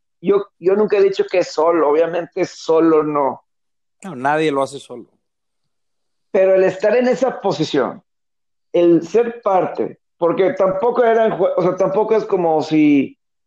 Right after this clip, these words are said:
Speaker 1: estaban ganando juegos, mínimo en esta ocasión, eh, diez a tres o catorce siete. O sea,
Speaker 2: Ujú.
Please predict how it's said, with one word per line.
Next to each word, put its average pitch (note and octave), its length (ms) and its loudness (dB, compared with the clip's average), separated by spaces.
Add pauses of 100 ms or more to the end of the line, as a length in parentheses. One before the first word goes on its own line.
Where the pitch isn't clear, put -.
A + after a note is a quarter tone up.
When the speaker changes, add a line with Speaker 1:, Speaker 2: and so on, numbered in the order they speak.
(260)
Speaker 1:
estaban F3+ 460 0
ganando F3+ 400 0
juegos, F3 720 0 (420)
mínimo A#3+ 400 2
en A3 60 0
esta A3 180 -2
ocasión, G3 580 0 (440)
eh, D3 280 2
diez G3 260 2
a E3+ 100 -4
tres - 500 -6 (160)
o D#3 240 0
catorce F#3+ 440 -2
siete. - 520 -4 (480)
O C#3+ 80 -8
sea, D3+ 120 0
Speaker 2:
Ujú. G#2+ 140 -6